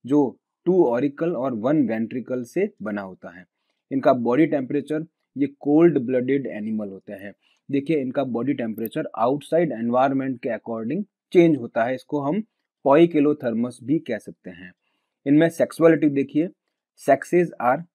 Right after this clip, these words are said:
separate, मेल फीमेल जो होते हैं वो अलग अलग होते हैं। इनमें फर्टिलाइजेशन एक्सटर्नल होता है, बॉडी के बाहर होता है और ये ओवीपेरस होते हैं, ये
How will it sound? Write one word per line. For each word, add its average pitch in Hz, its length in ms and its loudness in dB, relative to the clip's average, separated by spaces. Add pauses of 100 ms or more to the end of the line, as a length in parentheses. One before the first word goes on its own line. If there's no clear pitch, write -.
(160)
separate, 113 500 -2 (120)
मेल 151 340 6
फीमेल 139 420 0
जो 120 180 -4
होते 110 260 -6
हैं 156 60 -4
वो 175 120 -4
अलग 113 280 -4
अलग 98 200 -10
होते 95 240 -20
हैं। 98 200 -18 (440)
इनमें 143 200 6 (140)
फर्टिलाइजेशन 147 920 4 (140)
एक्सटर्नल 160 580 0
होता 156 260 -2
है, 165 60 -2
बॉडी 123 340 -2
के 165 180 -4 (240)
बाहर 107 280 -4
होता 95 300 -16
है 92 120 -16 (520)
और 139 340 6 (280)
ये 156 180 6 (160)
ओवीपेरस 156 760 0
होते 113 200 -8
हैं, 139 60 0
ये 160 180 0